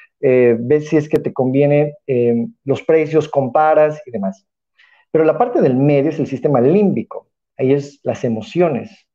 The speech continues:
ahí es la toma de decisión de tu instinto, entonces, cuando hablábamos antes del tema de la información que hay en Internet, que, que es tan abundante, que a veces tomas alguna decisión por instinto,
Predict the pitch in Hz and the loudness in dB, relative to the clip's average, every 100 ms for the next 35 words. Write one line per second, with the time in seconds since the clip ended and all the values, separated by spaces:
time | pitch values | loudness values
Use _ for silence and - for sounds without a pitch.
0 | _ 110 117 139 143 139 139 - _ _ | _ -2 2 4 4 2 -4 -18 _ _
1 | _ 127 107 - 170 165 127 120 113 147 | _ -4 -2 -2 2 2 2 0 -4 0
2 | 151 156 - - 139 139 139 123 - - | 0 -2 -12 -4 -2 0 0 -2 -6 -2
3 | 220 208 196 196 - _ _ _ _ _ | 0 2 -2 -8 -12 _ _ _ _ _
4 | _ _ _ _ _ 170 190 185 190 196 | _ _ _ _ _ 0 2 2 2 2
5 | 185 202 254 247 208 196 180 180 160 131 | 4 4 2 2 2 2 2 2 0 0
6 | 117 147 139 117 110 - 110 113 113 139 | 0 2 2 0 -2 0 0 0 -2 2
7 | 139 135 110 110 104 107 104 107 117 _ | 2 2 -2 -2 -6 -6 -6 -6 -12 _
8 | _ _ _ _ _ _ - 127 127 120 | _ _ _ _ _ _ -10 -10 -12 -14
9 | - - 139 135 - 143 - 170 180 165 | -14 -16 -18 -14 -6 -4 -2 -2 -2 -6
10 | - 131 - 127 120 120 120 135 131 120 | -8 -18 -6 -2 0 0 2 0 0 -2
11 | 156 220 - _ _ _ _ _ _ _ | -2 -2 -14 _ _ _ _ _ _ _
12 | - 185 220 180 - 233 226 196 165 185 | 2 2 2 0 0 0 0 2 2 2
13 | 160 143 139 156 170 185 185 190 254 226 | 2 0 -2 -2 0 0 0 -2 0 0
14 | 196 107 - | 0 -6 -8